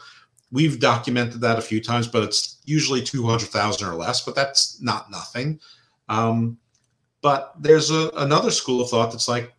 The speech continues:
well, you know, Wednesday night is wrestling night. So people wanna watch wrestling, they tune in Wednesday nights. And there are some people that go back and forth or watch them back to back or watch the D V R back to back, and that sort of counts the same as view. Uh, there's also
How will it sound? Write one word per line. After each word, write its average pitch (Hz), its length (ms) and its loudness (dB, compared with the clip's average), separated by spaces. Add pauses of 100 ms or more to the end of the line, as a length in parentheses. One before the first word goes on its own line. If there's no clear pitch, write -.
well, 120 320 -2
you 127 80 0
know, 120 120 2
Wednesday 131 400 2
night 135 180 0
is 117 140 -2
wrestling 135 360 -2
night. 78 160 -10
So 113 120 0
people 120 340 -2
wanna 113 220 0
watch 113 240 0
wrestling, 120 340 -4
they 117 140 -2
tune 117 220 -2
in 123 160 0
Wednesday 127 360 -2
nights. - 500 -6 (340)
And 98 500 -6
there 104 160 0
are 110 40 4
some 110 200 0
people 113 220 -2
that 104 100 -2
go 101 140 0
back 98 240 -2
and 101 120 -4
forth 110 400 -4
or 98 100 -2
watch 92 320 -4
them 92 100 -12
back 90 240 -6
to - 60 -20
back 123 420 -2
or 95 100 -4
watch - 460 -8
the 104 80 -14
D 95 180 -10
V 95 160 -8
R 95 120 -2
back 92 220 -4
to - 80 -18
back, 95 280 -10
and 95 80 -14
that 85 120 -8
sort 101 160 -8
of - 180 -18
counts 98 220 -8
the - 80 -6
same 98 360 -4 (480)
as 101 220 -8
view. 151 380 -2 (380)
Uh, 127 360 -2 (280)
there's 143 220 -2
also 156 640 0